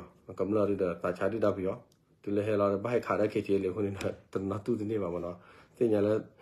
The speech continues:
cho nó lấy đi không này, chúng mình cho nó ra đi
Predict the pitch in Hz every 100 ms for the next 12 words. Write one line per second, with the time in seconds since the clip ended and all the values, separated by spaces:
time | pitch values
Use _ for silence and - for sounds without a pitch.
0 | - - 101 101 101 90 107 104 98 90
1 | 90 _ - _ _ - - - - -
2 | - 143 127 120 117 117 117 120